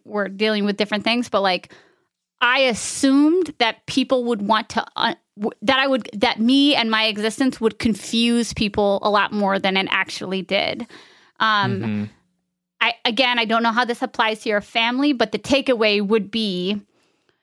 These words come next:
Speaker 1: your existence, like, don't assume that you're gonna confuse people, or don't assume
Speaker 2: Mm.
Speaker 1: that people will need to, an explanation of your existence. They might, but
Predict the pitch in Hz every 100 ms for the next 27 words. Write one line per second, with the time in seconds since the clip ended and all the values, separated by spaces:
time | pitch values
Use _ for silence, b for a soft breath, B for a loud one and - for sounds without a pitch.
0 | _ _ _ _ _ _ _ _ 196 208
1 | 262 285 - 233 208 233 262 - 320 311
2 | 226 190 240 269 - 226 - - 277 311
3 | 240 196 190 240 - b b b b b
4 | _ - 220 226 214 220 196 - - 233
5 | - - 220 208 - 202 - - - 214
6 | 220 247 226 208 - - 254 262 269 311
7 | 262 247 240 226 233 - 226 262 233 240
8 | 220 220 226 233 233 208 - - 220 208
9 | 202 - 214 - 233 - - 214 220 208
10 | 226 196 208 196 214 220 - 202 170 -
11 | - b - 196 285 262 220 202 220 330
12 | 330 - _ b b b _ _ _ _
13 | _ - 240 226 -